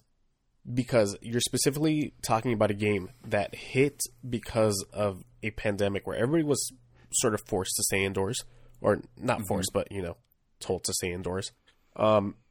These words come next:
Speaker 1: if this hadn't happened, then yeah, you remove it completely, and then,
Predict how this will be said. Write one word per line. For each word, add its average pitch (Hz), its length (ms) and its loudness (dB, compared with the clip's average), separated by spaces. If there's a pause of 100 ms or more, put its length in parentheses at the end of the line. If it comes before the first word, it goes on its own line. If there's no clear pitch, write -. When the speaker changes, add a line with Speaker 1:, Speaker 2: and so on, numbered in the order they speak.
(340)
Speaker 1:
if 120 180 2
this 135 240 4 (100)
hadn't 135 320 2
happened, 107 560 2 (200)
then 117 240 -2
yeah, 143 220 6
you 107 220 2
remove 113 380 4
it 120 60 4
completely, 117 460 2
and 104 340 0
then, 113 420 -2